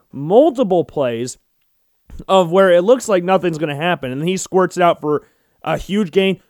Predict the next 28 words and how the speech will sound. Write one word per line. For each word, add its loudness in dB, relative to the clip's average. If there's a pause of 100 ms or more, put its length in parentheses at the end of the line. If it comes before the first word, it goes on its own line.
(200)
or 4
a -6
touchdown. -2
He -4
did 2
that 2
multiple 0
times -6
at -6
Florida. 0 (240)
And -2
then -2
Kyle 0
Trask, -2 (640)
one 2
of 2
my 0
favorite -2
quarterbacks -2
in -8
college 0
football 0
last -2
season. -4
You -2
can -6
hear -4
my 0